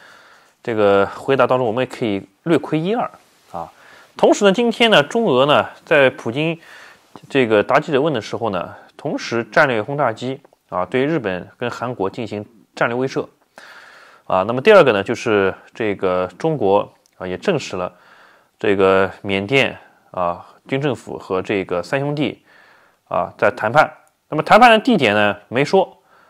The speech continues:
但是呢，我知道了，谈判地点是十二月十一日在这个云南昆明。我之前一集不是讲过了吗？我说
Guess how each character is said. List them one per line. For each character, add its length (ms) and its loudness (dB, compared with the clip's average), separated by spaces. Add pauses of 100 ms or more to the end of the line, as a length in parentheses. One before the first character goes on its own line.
(140)
但 140 0
是 80 2
呢， 80 8
我 200 6
知 120 -6
道 160 8
了， 180 -2
谈 160 4
判 160 4
地 100 2
点 200 0
是 240 -4
十 160 -2
二 120 8
月 120 2
十 180 -6
一 60 0
日 160 -2
在 280 0 (120)
这 80 -4
个 100 -2
云 140 -2
南 120 -2
昆 200 -4
明。 180 -8 (1000)
我 100 0
之 100 0
前 220 4
一 60 4
集 160 -2
不 100 -6
是 140 -4
讲 200 -4
过 140 0
了 80 -2
吗？ 80 -8
我 140 -4
说 260 4